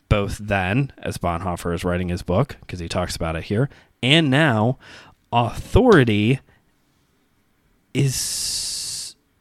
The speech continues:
idolized. Authority, as Bonhoeffer says here, authority is seeking Jesus. It's authority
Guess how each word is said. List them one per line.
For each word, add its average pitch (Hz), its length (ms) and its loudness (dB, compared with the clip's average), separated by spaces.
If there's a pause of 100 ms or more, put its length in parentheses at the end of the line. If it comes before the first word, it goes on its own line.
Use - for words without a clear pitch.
(100)
idolized. 95 880 -4 (560)
Authority, 123 1000 0 (640)
as 110 160 -4
Bonhoeffer 90 600 -4
says 92 300 -2
here, 101 180 0
authority 135 800 2 (600)
is 120 380 0 (460)
seeking 156 800 -2
Jesus. 160 920 -4 (2500)
It's - 360 -2 (680)
authority 175 680 6